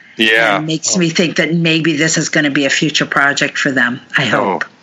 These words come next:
Speaker 1: I would, that would be wonderful. Going through, looking at the, at the various sources online for this thing, you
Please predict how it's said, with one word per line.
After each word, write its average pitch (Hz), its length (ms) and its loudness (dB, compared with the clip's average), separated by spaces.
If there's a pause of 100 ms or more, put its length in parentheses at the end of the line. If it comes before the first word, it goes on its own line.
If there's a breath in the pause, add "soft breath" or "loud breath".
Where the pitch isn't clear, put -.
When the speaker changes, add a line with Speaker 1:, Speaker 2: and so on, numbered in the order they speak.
(160)
Speaker 1:
I 107 80 2
would, 95 220 -2
that 101 100 0
would 92 140 -2
be 90 80 0
wonderful. 98 480 -2 (440 loud breath)
Going 143 240 2
through, 135 300 0
looking 127 300 0
at 120 140 -2
the, 110 300 2
at 107 180 0
the 107 60 0
various 110 320 2
sources 110 400 0
online 101 380 2
for 107 140 -2
this - 260 -2
thing, 123 300 0
you 110 60 -2